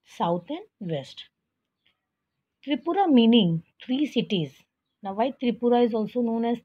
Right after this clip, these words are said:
three cities? Because Tripura meaning was constructed by the great Asura architect and Mayasura. And they are the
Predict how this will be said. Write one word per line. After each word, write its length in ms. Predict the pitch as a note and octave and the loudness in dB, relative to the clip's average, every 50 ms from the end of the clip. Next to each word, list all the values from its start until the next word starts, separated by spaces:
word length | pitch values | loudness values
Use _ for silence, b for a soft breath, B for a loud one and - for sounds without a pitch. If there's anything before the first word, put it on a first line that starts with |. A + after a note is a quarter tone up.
| _ | _
three 180 | - A3 A#3 A#3+ | -8 -6 -6 -6
cities? 360 | A3+ B3 A#3 - B3 C4 A3+ G3 | -4 -6 -6 -6 -6 -8 -6 -6
Because 360 | G#3+ G#3+ - A#3+ C4 C#4+ - _ _ | -8 -6 -4 -4 -6 -6 -8 _ _
Tripura 400 | A3+ A#3+ G#3 - - C#4+ C#4+ C4+ | -12 -10 -10 -8 -6 -4 -2 0
meaning 300 | B3 A#3+ A#3 B3 C4+ C4 | 0 0 0 0 0 -2
was 180 | B3+ C#4 C4+ - - | -2 -4 -6 -6 -4
constructed 720 | A#3 G#3+ G#3 G#3 - - A#3 A3 - _ - C#4 C4 G#3+ | -4 -4 -4 -4 -6 -10 -12 -12 -12 _ -12 -10 -8 -4
by 160 | G#3 A3+ A3+ A3 | -2 -2 -2 -2
the 140 | A#3 B3+ | -4 -4
great 380 | G3+ E3+ E3 G#3 A3 B3 C4+ - _ _ b b b b b b b b - | -6 -4 -4 -2 -2 -2 -4 -6 _ _ b b b b b b b b -4
Asura 480 | A3+ G#3+ G#3+ - B3+ C4 C4 C#4 C#4 - - | -4 -4 -4 -4 -6 -4 0 0 0 0 -2
architect 640 | F3+ F3+ F#3 F3 - A#3+ A3 - B3 C4 C4 - - _ | -2 -4 -4 -4 -8 -10 -6 -2 -2 -2 -2 -4 -8 _
and 240 | - D4 D#4 F#4 D4 | -8 -6 -4 0 2
Mayasura. 840 | A3 G3+ G3 G3 G3 G#3+ A3+ - - A#3 G#3 F3+ E3+ D3+ C#3 C3+ C3+ _ _ _ _ B B B B B B B - | 4 4 6 4 4 2 0 -2 -4 -6 -4 -2 -2 -4 -6 -8 -12 _ _ _ _ B B B B B B B -6
And 240 | G#3+ G#3 G#3 F#3 | -4 -2 0 2
they 140 | G3 G#3+ A3+ | 4 4 4
are 100 | A3+ A3 | 4 4
the 160 | A3 C4 G#3 | 2 0 0